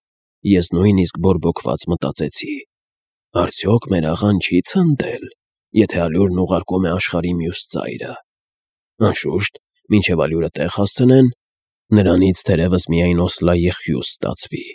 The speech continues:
Չէ՞ որ անդրծովյան երկրներում հացի բոքոններն աճում են ուղղակի հսկայական ծառերի վրա, իսկ բուլկիները, պարզ բան է,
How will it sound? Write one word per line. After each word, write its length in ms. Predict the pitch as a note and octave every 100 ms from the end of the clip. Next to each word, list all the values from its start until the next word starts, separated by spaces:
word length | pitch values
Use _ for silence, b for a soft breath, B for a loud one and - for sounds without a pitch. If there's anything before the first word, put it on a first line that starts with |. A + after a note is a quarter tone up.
| _ _ _ _ _ _ _
Չէ՞ 180 | - F#3+
որ 180 | D#3 D2+
անդրծովյան 640 | D2+ C2+ - A#1+ A#1+ F2+
երկրներում 640 | E2+ - C#2 C2+ B1+ F2+ C#2 - _ _ -
հացի 280 | G2+ - E2
բոքոններն 680 | D#2 - E2+ D2+ F2 D#2+
աճում 280 | D2+ - D#2+
են 80 | D2
ուղղակի 360 | D2+ D2+ - C#2
հսկայական 800 | E2+ - - F2+ D2+ - D2+ E2+
ծառերի 420 | C#2+ D#2+ C2+ B1+
վրա, 280 | - - - - _ _ _ _ _
իսկ 320 | - F2 E2 D#2+
բուլկիները, 560 | D#2+ - C2 F2+ F2
պարզ 320 | F#2+ G#2+ -
բան 220 | - G1+
է, 120 | -